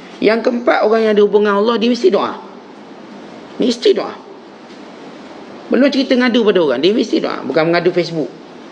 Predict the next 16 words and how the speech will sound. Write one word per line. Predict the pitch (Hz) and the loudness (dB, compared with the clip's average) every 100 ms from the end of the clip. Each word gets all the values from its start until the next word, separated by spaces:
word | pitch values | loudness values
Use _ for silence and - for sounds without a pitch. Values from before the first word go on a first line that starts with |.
| - | -12
Orang | 139 131 | -8 -4
tu | 156 143 | 0 0
mengadu | 127 131 135 | 0 -2 0
Facebook, | 131 110 110 - | -2 -4 -8 -8
masalah. | - - - - - - - - - | -10 -12 -12 -16 -18 -18 -18 -4 0
Dia | 185 | 2
mesti | 208 - 277 247 | 2 -2 -4 -2
doa. | 180 - - - - - - - - | -2 -4 -8 -16 -18 -18 -18 -18 -8
Saya | - 156 | -4 -2
tak | 165 - | -2 2
kata | 143 - 135 | 0 4 4
orang | 131 127 127 | 4 2 -2
ngadu | 135 | -2
Facebook | 135 120 127 123 | -2 -4 -4 -2
tu | |
dia | 120 | -2